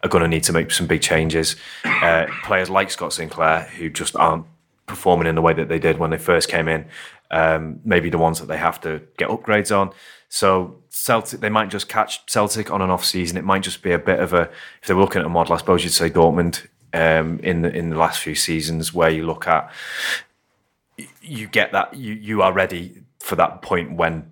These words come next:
the other team who dominate just have to, of necess-, necessity, have some kind of rebuild, um, some kind of change. Maybe they make a bad decision if they, if they do lose the manager and have to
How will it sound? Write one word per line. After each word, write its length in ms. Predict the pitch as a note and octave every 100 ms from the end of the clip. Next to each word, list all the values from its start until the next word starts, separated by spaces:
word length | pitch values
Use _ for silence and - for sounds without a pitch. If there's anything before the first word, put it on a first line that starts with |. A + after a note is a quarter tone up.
| _
the 120 | F#2+ E2+
other 120 | E2
team 300 | - F2 E2
who 120 | E2+
dominate 580 | E2+ E2 D#2+ D#2+ - -
just 220 | - -
have 220 | - -
to, 80 | - D2 -
of 140 | - F2+
necess-, 460 | E2 - - F#2+
necessity, 720 | G2 F2 F2+ - E2+ - D2+ - -
have 220 | F2+ E2+
some 160 | E2
kind 200 | D#2+ E2
of 80 | D#2
rebuild, 440 | D#2 D#2 D#2 D#2 - - - - -
um, 220 | D#2 D2+
some 180 | - F#2
kind 200 | F2 D#2+
of 60 |
change. 520 | - E2 D#2+ D#2 - -
Maybe 240 | F2+ E2+ D#2+
they 80 |
make 200 | D#2+ D#2
a 40 | D#2+
bad 180 | D#2+ C#2+
decision 400 | E2 E2+ D#2 D#2+
if 100 | -
they, 160 | D#2 -
if 160 | E2
they 120 | D#2+
do 160 | D2 E2+
lose 200 | E2 D#2+
the 60 | D#2+
manager 280 | D#2 D2+ D2+
and 100 | D#2
have 140 | D2+
to 140 | -